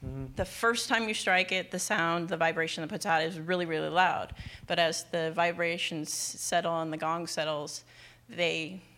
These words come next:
Speaker 2: they stop.
Speaker 1: Mm.
Speaker 2: If you don't continually keep hitting that gong,
Speaker 1: Mm.
Speaker 2: that, that vibration and that sound goes away. So the more you hit it, the louder it gets, the more vibration it puts out.
Speaker 1: Mm.
Speaker 2: So,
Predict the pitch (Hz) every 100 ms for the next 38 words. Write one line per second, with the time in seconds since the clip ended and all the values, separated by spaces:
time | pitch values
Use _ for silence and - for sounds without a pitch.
0 | - 147 160 202 185 - - - 147 139
1 | 139 - - - 190 247 262 240 226 185
2 | - 233 226 196 180 214 202 - 240 226
3 | 214 185 180 - 196 208 190 165 170 175
4 | 202 - 151 196 180 165 - - - -
5 | 190 180 - - 185 190 185 196 220 -
6 | 175 170 156 - 180 175 170 165 160 190
7 | 214 - 185 - 180 180 220 185 190 220
8 | 208 226 208 202 190 - 165 190 202 190
9 | 180 185 185 - 175 156 - 170 180 185
10 | - 165 - 160 - 196 202 - - -
11 | 139 127 - - - - 208 196 185 -